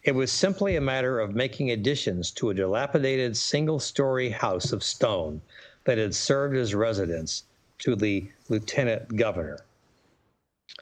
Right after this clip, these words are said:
So in essence, Napoleon's gonna be put on the worst place on the island, and eventually he will be governed by the worst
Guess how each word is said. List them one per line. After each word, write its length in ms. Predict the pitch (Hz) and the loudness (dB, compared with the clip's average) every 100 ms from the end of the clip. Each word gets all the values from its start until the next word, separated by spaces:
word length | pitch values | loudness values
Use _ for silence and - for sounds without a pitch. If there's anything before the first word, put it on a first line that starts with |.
| _ _ _ | _ _ _
So 220 | - 190 | 2 2
in 80 | 190 | 2
essence, 400 | 226 - 240 - | 2 2 2 0
Napoleon's 500 | 202 196 190 190 175 | 0 2 2 2 0
gonna 140 | 165 151 | 0 0
be 100 | 143 | -2
put 220 | - 160 | 0 2
on 80 | 127 | 2
the 100 | 120 | 0
worst 460 | 120 185 214 - - _ _ _ - | 2 0 -2 -6 -16 _ _ _ -16
place 600 | - 175 185 180 - - _ _ _ | -4 0 0 -2 -6 -8 _ _ _
on 120 | 117 | -6
the 120 | 110 | -4
island, 540 | 127 131 160 190 208 202 _ _ _ _ _ _ _ _ _ _ _ _ - | -2 -2 0 0 -2 -6 _ _ _ _ _ _ _ _ _ _ _ _ -2
and 100 | 156 | 0
eventually 600 | 139 151 220 - 160 123 | 2 2 0 -2 -4 -2
he 180 | 151 | -2
will 180 | 151 139 | -2 -2
be 440 | 131 135 135 127 - _ - | 0 0 0 -2 -8 _ -2
governed 360 | 131 135 135 120 | 0 0 0 2
by 140 | 123 | 0
the 120 | 117 | 0
worst 440 | 110 113 131 - | 0 0 0 -2